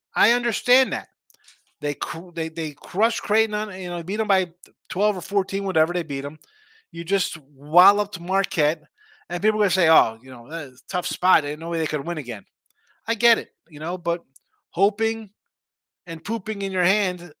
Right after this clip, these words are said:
see which one fills up first. I'm not, I d-, I'm not betting against UConn right now. If you want to take Creighton, sure. I'm just not looking to,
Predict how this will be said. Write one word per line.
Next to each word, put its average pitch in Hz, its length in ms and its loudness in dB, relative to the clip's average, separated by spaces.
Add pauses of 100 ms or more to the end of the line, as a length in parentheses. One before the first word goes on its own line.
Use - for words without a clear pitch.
(140)
see 208 200 -6
which 202 180 -6
one 185 140 0
fills 185 260 0
up 185 160 0
first. 214 420 0
I'm 160 160 0
not, 196 320 -2
I 165 200 0
d-, 208 100 -2
I'm 135 220 0
not 247 200 -4 (260)
betting 131 220 -2
against 117 280 -8
UConn 120 280 -10
right 127 160 -12
now. 190 160 -12
If 214 120 -16
you 196 60 -4
want 247 160 2
to 302 60 4
take 285 80 2
Creighton, 262 260 4
sure. 233 420 0
I'm 147 180 -2
just 208 240 -2
not 185 140 0
looking 175 240 -4
to, 170 220 -4